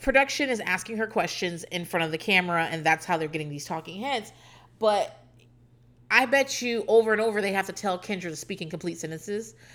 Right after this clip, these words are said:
Like, sh-, they're like, "What's going on at the mansion on this day?" And say it in present. And she'll, she'll say, "Oh, yeah, that's when we had the tennis tournament." And they'll say, "No, can you say that again in a full sentence and say it in present tense?"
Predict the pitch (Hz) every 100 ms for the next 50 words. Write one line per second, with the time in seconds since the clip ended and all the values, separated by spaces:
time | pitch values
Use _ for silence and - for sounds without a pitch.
0 | - - 170 170 165 - - - _ -
1 | 175 175 160 202 247 302 302 339 453 294
2 | 196 175 - 233 269 269 302 453 - 208
3 | 180 175 180 180 190 - 165 160 165 -
4 | 247 262 277 311 302 302 - - - -
5 | - 196 196 226 220 - - 220 214 214
6 | 185 240 269 233 226 233 202 - 214 208
7 | 202 185 - 180 190 185 - 165 151 147
8 | 156 - - - - 202 202 190 - 175
9 | 185 180 196 175 202 214 214 208 202 220
10 | 214 233 269 262 247 185 196 185 170 190
11 | 175 175 175 170 165 151 - 160 160 151
12 | 160 151 151 151 175 -